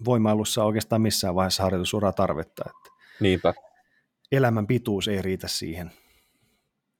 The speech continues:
Speaker 1: Keventämisestä puheen ollen, niin ootko huomannut, että suorituskyvyvalmentaja kollegamme Velu Immonen on ollut kovassa seurassa?
Speaker 2: Joo,
Speaker 1: Et ihan
Speaker 2: katoin just eilen, tai toki tiesinkin tuosta Prokiksesta, mutta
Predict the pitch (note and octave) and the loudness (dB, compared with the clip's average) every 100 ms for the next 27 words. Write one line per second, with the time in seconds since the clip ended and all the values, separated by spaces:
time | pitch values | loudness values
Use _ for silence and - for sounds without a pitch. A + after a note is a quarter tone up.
0 | _ _ _ _ _ _ - - C3 B2 | _ _ _ _ _ _ -20 -4 0 2
1 | A#2 G#2+ - A#2 - _ _ _ C3 A#2 | 0 -2 -4 -6 -6 _ _ _ 0 2
2 | A2 G#2+ G#2+ G#2 G#2 G#2+ - _ _ - | 2 0 0 0 0 -2 -8 _ _ -10
3 | A2+ G2+ A2 G#2+ G#2+ G2+ - G2 - _ | -6 0 2 2 0 0 -2 -4 -8 _
4 | - - - _ _ _ - - - A#2+ | -20 -20 -20 _ _ _ -20 -12 -2 2
5 | G#2+ - G#2+ G#2+ G#2 G#2+ - _ B2+ A#2+ | 2 0 2 2 2 0 -4 _ 0 2
6 | G#2+ G2+ G#2+ G#2+ - - B2 A#2+ G2+ F#2 | 2 2 0 0 -4 -2 2 4 2 0
7 | F#2 F2+ F2+ - G#2 - - G2+ F#2 - | -2 -2 -4 -4 -4 -4 -2 -2 -2 -6
8 | - - _ _ C#3 C#3 E2+ G2+ F#2 F2+ | -8 -16 _ _ 0 2 2 0 0 -2
9 | C3 G2 F#2+ G2 G#2+ G2+ F#2+ - G2 G2 | 0 2 2 0 2 2 2 2 2 2
10 | _ _ _ A2 G#2+ G#2+ A2 G2+ F2+ - | _ _ _ -6 -4 2 2 2 -6 -6
11 | G2 F#2 - G2+ F#2+ - - - - - | -4 -4 -2 -2 -4 -12 -14 -12 -12 -14
12 | _ | _